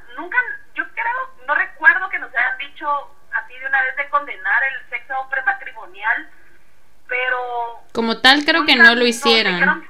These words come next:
Speaker 1: tam-, o sea, creo que nunca, nunca
Speaker 2: Con
Speaker 1: nos
Speaker 2: esas
Speaker 1: dijeron como tal,
Speaker 2: palabras.
Speaker 1: pero nunca nos dijeron tampoco, "Denle", ¿verdad? O sea,
Speaker 2: Y qué bueno
Speaker 1: y
Speaker 2: que
Speaker 1: tampoco nos
Speaker 2: tocaste.
Speaker 1: dieron como
Speaker 2: No, dale tú.
Speaker 1: No, o sea, nunca nos dijeron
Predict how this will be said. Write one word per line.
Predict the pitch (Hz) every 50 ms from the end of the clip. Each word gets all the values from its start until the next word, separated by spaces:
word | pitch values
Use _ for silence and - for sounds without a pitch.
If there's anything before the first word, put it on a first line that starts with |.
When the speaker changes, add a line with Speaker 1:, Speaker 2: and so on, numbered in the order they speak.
| - -
Speaker 1:
tam-, | - - - - - - - - - - - - -
o | -
sea, | - - - - - - - - - - - - -
creo | - 294 330 392
que | 415 508 494 - - - 262
nunca, | 269 330 359 370 427 440 415 - - - - - - - - - - - - - -
nunca | - 302 339 - 403 381
Speaker 2:
Con | 254 254
Speaker 1:
nos | 240 247
Speaker 2:
esas | 269 302 294 -
Speaker 1:
dijeron |
como |
tal, | 240 190 - -
Speaker 2:
palabras. | - - - - 370 320
Speaker 1:
pero | - 254
nunca | 262 - - 330
nos | 320 320 339 -
dijeron | - - 294 294 311 349
tampoco, | 359 - - 240 254 247 302 294 277 269 - -
"Denle", | 262 262 285 285 262 240 202 196 190
¿verdad? | 185 180 175 175 175 220 240 233 -
O | - -
sea, | - 233 226 202 196 190 190 - 175 180 -
Speaker 2:
Y | 262 254 233 240 -
qué | - 247 247
bueno | 233 226 226 269 277 302 330
Speaker 1:
y | 330
Speaker 2:
que | 320 302
Speaker 1:
tampoco | 247 240 226 233 233
nos | 247 -
Speaker 2:
tocaste. | 294 302 294 302 311 311 302 -
Speaker 1:
dieron | - 240 254 269 269 269 - -
como | - 294 277 269 - - - - - - - - - - - -
Speaker 2:
No, | 208 220 208
dale | 220 214 202 190
tú. | - - - - 269 277 - 330 330 - 403 359 359 359 - - - - - - - - - - - - - - - - - - - - - - - - - - -
Speaker 1:
No, | 294 349 381 403 302
o | 285
sea, | 294 - - 269
nunca | 269 - - 302
nos | 302 311 311 -
dijeron | - - - - - 508